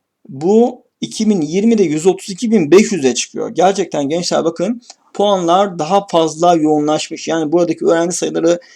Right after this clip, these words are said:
yükselmiş. E, o yüzden başarı sıralamaları sizin için gençler bir anlamı aleyhinize olabilir. Ama tabii ki tercihlerinizi daha dikkatli yaptığınız zaman sizler de daha iyi yerlere yerleşebilirsiniz. Acaba sözelde böyle mi? Hep birlikte bakalım.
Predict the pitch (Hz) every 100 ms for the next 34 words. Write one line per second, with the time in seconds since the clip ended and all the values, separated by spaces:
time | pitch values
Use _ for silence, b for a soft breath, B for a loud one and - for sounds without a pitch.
0 | _ 147 - 165 160 160 156 - - _
1 | _ - 135 135 185 196 165 131 147 -
2 | 190 196 - 156 143 131 127 185 208 -
3 | - 175 165 151 143 160 - 156 156 160
4 | 151 139 127 - 139 160 160 165 170 170
5 | 170 185 - b b - 165 180 165 143
6 | - 185 185 170 151 135 131 156 175 170
7 | - - 131 117 - 127 117 117 131 180
8 | 226 B - 180 165 139 147 - 147 170
9 | 147 143 147 175 151 147 - 135 127 -
10 | 110 113 _ b _ 185 185 160 165 160
11 | 165 180 202 196 180 151 131 156 196 190
12 | 160 - 147 156 147 156 247